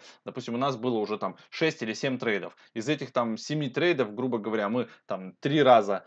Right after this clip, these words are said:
оттрейдили в минус и четыре раза пока оттрейдили в плюс. То есть пока такая почти ничья, да, и задача провести, допустим, хотя бы там пятнадцать-двадцать таких трейдов, из этого потом вывести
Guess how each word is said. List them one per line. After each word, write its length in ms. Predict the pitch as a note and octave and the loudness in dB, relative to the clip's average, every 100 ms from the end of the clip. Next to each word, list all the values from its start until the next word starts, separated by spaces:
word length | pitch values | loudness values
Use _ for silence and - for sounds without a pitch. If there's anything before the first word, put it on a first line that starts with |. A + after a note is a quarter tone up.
| - - | -16 -2
оттрейдили 640 | G#2+ - C3 B2 G#2 G#2 | -2 2 2 2 0 -2
в 80 | A2+ | -2
минус 420 | F3 G3+ F#3 - - | -2 -2 -4 -8 -8
и 140 | A#2+ | -6
четыре 320 | - E3 E3 | -2 0 2
раза 280 | C3 B2 A#2+ | 4 4 2
пока 280 | - - G2+ | -4 -2 -2
оттрейдили 420 | - A#2 G#2+ G2+ | 0 -2 -2 -6
в 100 | - | -6
плюс. 280 | A2 G2 - | -8 -8 -8
То 80 | F#2+ | -12
есть 160 | F2+ | -6
пока 260 | G#2+ D3+ D3 | -2 4 4
такая 340 | - - G2+ | 2 -2 -2
почти 360 | - C3 - F#3+ | 0 -2 0 0
ничья, 480 | D#3+ C#3 C3 A#2 F#2+ | 0 0 2 2 2
да, 220 | A#2 B2 - - | 0 -2 -10 -4
и 160 | B2 | 0
задача 420 | B2 B2+ D3+ D#3+ | 2 4 4 2
провести, 380 | - B2 B2+ - | -2 -4 -4 -6
допустим, 380 | A2 - B2+ A2 | -8 -6 -8 -8
хотя 260 | A2+ C3 A2+ | -4 0 0
бы 60 | |
там 280 | G#2 F#2 F2+ _ | -2 -12 -14 _
пятнадцать-двадцать 960 | - B2 C3+ B2 A2 G#2+ G#2+ B2 G#2+ - | -10 -2 0 0 -4 -8 2 2 2 -6
таких 280 | G#2 - - | -12 -12 -12
трейдов, 380 | - F3+ F3+ E3 - | -2 0 0 -4 -8
из 200 | - A#2 | -6 0
этого 260 | C3 C3+ A2+ | 2 2 0
потом 320 | - G#2 A#2+ | -2 -2 -2
вывести 500 | G#2+ B2+ A2+ - G#2 | 2 0 -2 -6 -8